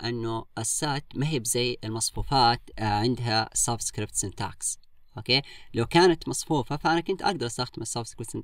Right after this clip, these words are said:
السبسكريبت سنتاكس، كنت أجي وأبدأ أحط طبعًا، آه، رقم الاندكس، ولكن بالست هذا الشيء غير موجود.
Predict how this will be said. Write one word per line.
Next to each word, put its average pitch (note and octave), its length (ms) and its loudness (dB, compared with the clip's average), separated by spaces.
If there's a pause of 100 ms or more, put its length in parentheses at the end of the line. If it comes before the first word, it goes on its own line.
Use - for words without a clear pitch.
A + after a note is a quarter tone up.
(100)
السبسكريبت A#2 580 -4
سنتاكس، D3+ 500 0
كنت C3+ 220 -2
أجي C3+ 320 2
وأبدأ A#2+ 420 -2
أحط - 280 -6
طبعًا، G#2+ 420 -2 (100)
آه، G#2+ 220 -2
رقم A2+ 260 0
الاندكس، - 520 -8 (340)
ولكن A2+ 340 -2
بالست A#2 680 -2
هذا A2+ 160 -2
الشيء G#2+ 240 -4
غير G2+ 320 -2
موجود. G2+ 260 -8